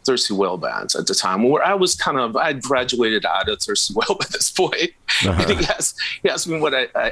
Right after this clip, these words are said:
Speaker 1: I thought of them. And I'm like, "You know, I don't think very much of them at all." And then he said, "What'd you, what'd you do this week?" You know, and I told him the shows I was at, the parties I was at or whatever. And he was like, "You wanna write for the magazine?"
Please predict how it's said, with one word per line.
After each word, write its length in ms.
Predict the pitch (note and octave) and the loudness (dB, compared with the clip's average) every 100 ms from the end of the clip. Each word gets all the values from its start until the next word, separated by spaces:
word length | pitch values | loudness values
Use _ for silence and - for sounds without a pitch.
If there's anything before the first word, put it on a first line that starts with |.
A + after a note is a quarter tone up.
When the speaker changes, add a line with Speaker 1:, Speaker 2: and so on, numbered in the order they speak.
| - | -2
Speaker 1:
I 80 | B2 | -6
thought 400 | - F3+ - C3 | -4 -2 0 0
of 80 | |
them. 200 | A#2+ A#2 | 0 0
And 100 | A#2 | -2
I'm 60 | A#2 | 0
like, 200 | A#2 A#2+ | -2 -2
"You 80 | C#3 | -2
know, 60 | A#2+ | 0
I 40 | |
don't 220 | B2+ B2+ | 0 -4
think 280 | - C#3+ A#2 | -2 -2 0
very 220 | B2 C3 | 0 2
much 360 | A#2 G#2+ - G#2+ | 2 0 0 -2
of 60 | |
them 200 | G2 F#2+ | -2 -2
at 60 | G2 | 0
all." 440 | B2+ D3 G#2+ A2+ - - - - - B2+ | 0 0 0 -4 -8 -20 -20 -20 -6 -2
And 120 | A#2 | 0
then 100 | A#2 | 0
he 80 | G#2+ | 0
said, 260 | - A#2+ A2+ A2+ - - | 0 0 -2 -8 -14 -8
"What'd 200 | C3 D#3 | -2 -2
you, 60 | - | 2
what'd 180 | F#3 G#3+ | 2 2
you 60 | |
do 120 | G3+ B3 | 2 2
this 260 | - - | 2 0
week?" 260 | - D3+ - - - | 0 -2 -4 -10 -4
You 80 | G#2+ | -2
know, 360 | G#2 G#2+ C#3+ - - | 0 0 -4 -8 -2
and 200 | G2+ G2 | -2 0
I 20 | |
told 220 | - A#2+ | 0 2
him 80 | A2 | 2
the 80 | G#2+ | 2
shows 440 | - G#2 G#2 G#2 | 2 2 4 2
I 60 | G#2 | 2
was 180 | G2+ G#2 | 2 2
at, 220 | G2+ G2+ | 0 -2
the 60 | G#2+ | -6
parties 420 | - F#2+ F#2 F2+ | -4 0 2 2
I 60 | F#2+ | 0
was 160 | G2 G2 | 0 0
at 100 | G2 | 0
or 40 | |
whatever. 300 | G2 G2 G2 | 0 0 0
And 60 | A2 | -2
he 40 | |
was 100 | G#2+ | 0
like, 140 | G#2 - - - C3 | -2 -4 -14 -6 0
"You 60 | |
wanna 140 | C3+ D3+ | 0 2
write 160 | E3+ | 0
for 100 | - | 0
the 80 | E3+ | 0
magazine?" 640 | C3 B2 F3+ F3+ G#3 G#3+ | 0 2 2 2 0 0